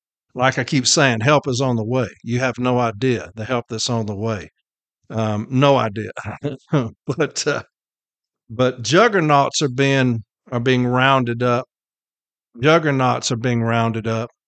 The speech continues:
uh, that are sick of this shit, that are sick of this shit. And they will be getting together, and they will be taking back over this union. I think that it's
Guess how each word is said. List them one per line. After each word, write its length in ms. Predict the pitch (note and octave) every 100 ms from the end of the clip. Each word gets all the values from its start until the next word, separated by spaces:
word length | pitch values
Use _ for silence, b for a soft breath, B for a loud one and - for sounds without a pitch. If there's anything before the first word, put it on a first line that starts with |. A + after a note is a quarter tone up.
| _ _ _ -
uh, 180 | A2 A2
that 160 | A#2 B2+
are 120 | A#2+
sick 340 | - - F3 D#3+
of 160 | D3+
this 180 | C#3 C#3+
shit, 340 | - - A#2 - _ _ _ _ _ _ _ _ -
that 140 | C3
are 120 | A#2+
sick 520 | - - - F#3 F3+ -
of 300 | D3 C#3+ B2+
this 180 | C#3 A#2+
shit. 460 | - - B2 G2+ - - _ _ _ _ _ _ _ -
And 160 | C#3+
they 140 | D#3+ A3
will 120 | F#3+
be 140 | E3
getting 260 | C#3+ E3 C3+
together, 480 | A#2+ C3 E3 A#2 A#2+ - _ _ _ _ _ _
and 220 | A#2+ A#2
they 160 | B2 C3+
will 140 | B2+
be 120 | A#2+
taking 420 | A#2 C3 B2+ B2 A2
back 260 | A#2+ A2+
over 280 | C3 C3+ A#2+
this 240 | A2 G2+
union. 360 | B2 B2+ A#2 F#2+ - _ _ _ _ _ _ -
I 200 | - C#3
think 320 | C3 F#3 F#3+
that 120 | F#3+ C#3+
it's 280 | B2+ -